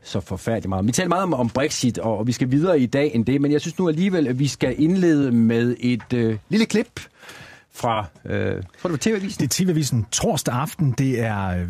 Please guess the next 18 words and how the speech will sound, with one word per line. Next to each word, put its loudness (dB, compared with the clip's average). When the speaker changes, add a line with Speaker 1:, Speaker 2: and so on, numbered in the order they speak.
Speaker 2:
D -2
R's, 0
øh, 0
ene 2
Bruxelles-korrespondent -2
Karen -2
Axelsson, -2
der -2
er -4
igennem, -2
og 0
hun 0
skal -4
tale -2
om -2
den -2
nye 2
regering, -2